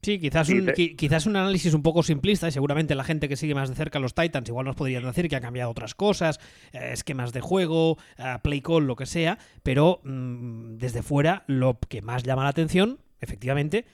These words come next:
Speaker 1: es que el cambio más importante, porque además es el cambio en la posición, no estamos hablando de cambiar a un cornerback o un linebacker, es que se sentó a Marcus Mariota y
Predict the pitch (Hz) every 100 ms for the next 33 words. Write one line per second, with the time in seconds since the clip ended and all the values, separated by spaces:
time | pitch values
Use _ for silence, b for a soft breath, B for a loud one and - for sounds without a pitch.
0 | b b b - - - 135 120 139 151
1 | 147 156 175 143 147 135 156 185 202 113
2 | 110 127 - 127 - 147 127 151 147 139
3 | 147 - 147 139 127 131 - 117 147 135
4 | 185 120 131 127 143 127 120 123 123 127
5 | 123 117 b b b 127 135 127 117 156
6 | 147 127 120 117 117 120 123 135 151 -
7 | b b b b b b _ 185 - 165
8 | 143 147 147 123 185 185 - - 123 120
9 | 117 110 107 104 101 101 - 120 131 143
10 | 175 220 302 - _ 156 214 -